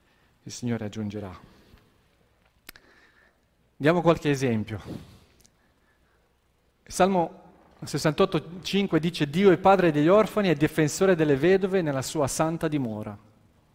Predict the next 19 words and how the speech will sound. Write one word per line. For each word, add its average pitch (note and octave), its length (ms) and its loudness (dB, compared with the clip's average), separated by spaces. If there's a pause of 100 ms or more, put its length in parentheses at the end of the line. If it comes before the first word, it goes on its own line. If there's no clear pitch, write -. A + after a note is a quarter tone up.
(480)
Dov'è E3 400 0
che D3 160 -8
Dio E3 220 2
li B2+ 160 -2
difende? F#3+ 720 -6 (2500)
Nella A#2 180 -6
sua F3+ 300 -4
santa E3 360 -4
dimora. G2 420 -8 (460)
Le D#3+ 160 0
chiese C3 320 -2
sono C#3 320 -4
il F3+ 80 -6
suo G3+ 220 -6
lo-, C#3+ 260 -8
la D3+ 140 -6
sua A#2+ 240 -12
santa G#2+ 280 -14
dimora. G#2 380 -16